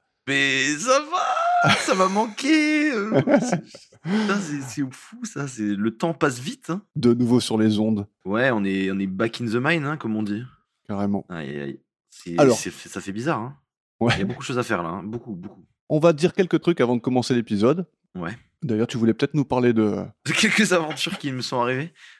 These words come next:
Speaker 1: J'ai, euh, j'ai choisi quelques, quelques commentaires, euh, suite à nos différents messages, nos différentes interactions, euh, en ligne sur le
Speaker 2: Ouais.
Speaker 1: web. Et, euh, et du coup, je voulais répondre à certaines personnes. Euh, je peux pas répondre à tout le monde parce que vous comprenez, c'est la gloire, c'est tout ça, il y a trop de,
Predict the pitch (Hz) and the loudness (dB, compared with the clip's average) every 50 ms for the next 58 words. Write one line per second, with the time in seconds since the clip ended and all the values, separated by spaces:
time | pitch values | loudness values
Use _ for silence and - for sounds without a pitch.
0 | _ - 92 90 95 87 85 87 80 85 87 92 92 - 143 139 156 180 - 143 | _ -10 -4 -2 -2 -2 -2 -2 -4 -4 -4 -4 -2 -2 -2 -2 -4 -4 -6 -6
1 | 110 - - 113 113 104 101 98 101 - _ _ _ _ _ - 104 - 113 110 | -6 -4 -4 -2 -2 0 -2 -4 -6 -10 _ _ _ _ _ -14 -8 -6 -6 -4
2 | - 120 117 113 113 110 - 147 151 135 101 92 87 85 82 - - 101 - 98 | -4 -4 -4 -4 -4 -2 -2 -2 -2 -2 -2 -2 -2 -4 -6 -8 -12 -6 -4 -2
3 | 90 87 80 82 87 90 87 87 85 82 - - 87 87 85 85 78 - 85 87 | -2 -2 -2 -4 -6 -6 -6 -8 -10 -12 -14 -12 -10 -10 -8 -10 -8 -6 -6 -6
4 | 95 92 90 82 76 73 - 85 78 87 90 87 90 87 - - 80 87 - - | -6 -6 -8 -12 -14 -16 -16 -14 -12 -12 -10 -10 -12 -12 -10 -10 -10 -10 -12 -14
5 | - 98 95 87 76 71 71 - _ _ _ _ _ _ _ - 87 87 95 117 | -14 -14 -12 -12 -14 -14 -18 -20 _ _ _ _ _ _ _ -10 -8 -6 -6 -4
6 | 127 107 80 73 - _ _ _ - - 80 80 - 101 95 107 123 107 85 78 | -6 -6 -8 -8 -12 _ _ _ -18 -12 -10 -6 -4 -2 0 -2 -2 -4 -8 -10
7 | 87 _ _ _ _ _ _ - 82 80 82 85 85 85 82 - - - 120 101 | -12 _ _ _ _ _ _ -8 -6 -4 -2 -2 -2 -2 -4 -6 -10 -12 -12 -12
8 | 87 85 80 76 76 78 71 87 95 87 78 - - 85 - - 80 78 - - | -8 -8 -6 -6 -6 -6 -8 -8 -8 -8 -8 -10 -12 -16 -16 -16 -16 -14 -12 -14
9 | - - - 98 104 101 82 76 71 69 73 69 - _ _ _ _ _ _ _ | -12 -10 -8 -8 -6 -6 -6 -6 -6 -8 -10 -12 -14 _ _ _ _ _ _ _
10 | 90 - 110 101 104 101 104 101 95 95 90 95 104 110 107 107 95 - - 85 | -6 -4 -2 -2 -2 -2 -2 -4 -4 -4 -4 -4 -4 -2 -2 -2 -4 -8 -12 -16
11 | 78 76 73 _ _ 80 73 - 78 82 85 85 - - 69 65 64 69 69 71 | -16 -16 -18 _ _ -16 -12 -10 -8 -6 -6 -8 -8 -10 -10 -10 -10 -10 -8 -8
12 | 76 82 - - - - _ _ - 78 78 76 65 64 - - 80 71 76 67 | -8 -8 -8 -12 -20 -20 _ _ -10 -8 -6 -6 -6 -8 -12 -14 -12 -8 -8 -8
13 | 65 67 | -8 -8